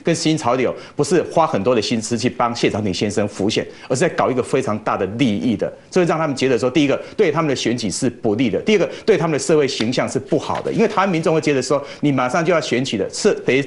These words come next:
特别是陈水扁先生，你的任期仍剩下不到三个月了，你为什么还去搞这样一个东西？是不是应该一个进入，进入一个看守的一个时代，甚至为台湾的经济多尽点心力，而不是去搞个人的利益的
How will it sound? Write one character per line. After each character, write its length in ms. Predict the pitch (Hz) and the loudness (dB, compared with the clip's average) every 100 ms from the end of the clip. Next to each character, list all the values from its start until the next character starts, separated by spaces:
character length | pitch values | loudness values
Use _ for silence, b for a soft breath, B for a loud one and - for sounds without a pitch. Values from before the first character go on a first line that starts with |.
| - | -2
特 160 | - | 0
别 100 | 139 | 0
是 240 | 113 160 113 B B | 0 0 -2 B B
陈 160 | - 143 | -2 2
水 140 | 151 | 2
扁 140 | 143 95 | 2 2
先 180 | 127 | 0
生， 160 | 123 127 | 0 0
你 80 | 117 | 2
的 100 | 127 | 2
任 140 | 170 | 0
期 180 | 143 - | 0 -2
仍 120 | 101 | -2
剩 220 | 123 139 117 | 0 0 0
下 120 | 127 - | 0 -2
不 80 | 104 | -6
到 220 | - 117 | -2 -2
三 280 | - - 123 | -2 -2 0
个 120 | 113 | 0
月 200 | 92 113 | 0 0
了， 120 | 90 - B | 0 -4 B
你 180 | - 156 | -4 0
为 100 | - | 2
什 140 | 220 117 | 2 2
么 40 | |
还 120 | 113 | -2
去 100 | 131 147 | -2 -2
搞 180 | 113 92 | -2 -2
这 160 | - | 0
样 100 | 139 | 0
一 40 | 120 | 0
个 80 | 107 | -2
东 180 | 117 | -2
西？ 140 | 107 117 | -4 -2
是 100 | 180 | 2
不 40 | |
是 40 | 185 | 2
应 60 | |
该 80 | 185 | 2
一 60 | 170 | 0
个 60 | |
进 160 | 165 180 | -2 -2
入， 120 | 151 - B | 0 -2 B
进 120 | - 175 | -2 2
入 120 | 160 | 2
一 40 | |
个 120 | 143 | 0
看 340 | 123 - 147 147 | -2 -2 -2 0
守 180 | 143 98 | 0 0
的 80 | |
一 60 | 95 | 0
个 80 | 113 | -2
时 240 | - - | -2 -2
代， 220 | - 110 B - | -2 -2 B -2
甚 140 | 185 | 0
至 60 | 175 | 2
为 100 | 175 | 2
台 80 | 143 | 0
湾 80 | |
的 60 | 143 | -2
经 160 | 135 143 | 0 0
济 140 | 147 | -2
多 200 | - 143 | 0 0
尽 240 | - 165 | 0 -2
点 160 | 110 92 | 0 -2
心 280 | 87 - 120 | -2 0 0
力， 180 | 120 - - | -2 -6 -4
而 80 | |
不 80 | 156 | -2
是 160 | 151 160 | 0 -2
去 20 | |
搞 200 | 156 98 - | -2 -2 -4
个 160 | - 120 | 0 0
人 160 | 92 80 | 0 -2
的 100 | 90 | -2
利 240 | 113 131 | 0 0
益 160 | 110 104 | 0 -2
的 140 | 98 | -2